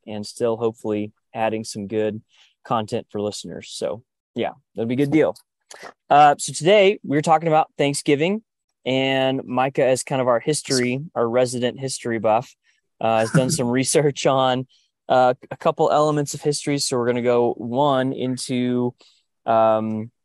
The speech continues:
Thanksgiving kind of as a little bit of a background, not just the Pilgrims, but actually when it became a national holiday under Lincoln. And then we're gonna go into a little bit of kind of where Thanksgiving is today and just some of the worldview questions that come in with that.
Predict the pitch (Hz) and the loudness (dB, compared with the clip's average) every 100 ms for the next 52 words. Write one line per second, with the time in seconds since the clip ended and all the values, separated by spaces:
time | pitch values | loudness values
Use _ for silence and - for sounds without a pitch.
0 | _ _ _ 127 131 - 135 127 127 - | _ _ _ -2 -2 -2 0 0 -2 -2
1 | 139 139 127 123 110 117 127 123 120 110 | 0 0 0 -2 -2 -2 -2 -2 -4 -4
2 | 120 117 82 110 104 104 120 113 117 - | -2 -2 0 -2 -2 -2 -4 -4 -8 -10
3 | - - 139 135 120 113 - 113 117 - | -4 2 2 2 -2 -2 -2 0 0 -2
4 | 117 110 113 90 110 120 113 110 - 110 | -4 -2 -4 -4 -6 -6 -4 -6 -6 -4
5 | 110 - 113 107 120 117 107 104 104 127 | -4 -6 -10 -4 0 0 2 2 0 -2
6 | _ _ _ - 113 107 110 123 120 104 | _ _ _ -6 -4 -2 -2 -2 -2 -2
7 | 123 147 _ _ - 110 127 127 120 117 | -4 -8 _ _ -8 -2 0 0 0 -2
8 | 117 113 113 113 107 117 113 120 110 113 | -2 0 2 2 0 -4 -4 -4 0 0
9 | 107 110 104 101 - 113 104 110 107 107 | 0 -2 -4 -6 -8 -6 -2 -2 -2 -6
10 | 107 - 107 107 104 - 107 107 104 104 | -8 -8 -6 -6 -8 -8 -8 0 2 2
11 | 101 101 - - - 107 107 113 107 101 | -2 -6 -14 -14 -10 -6 -6 -4 -2 0
12 | 107 104 101 95 - 98 - 95 95 - | 0 0 -2 -8 -4 -6 -6 -12 -12 -12
13 | 101 92 87 78 - 87 | -12 -12 -12 -12 -8 -6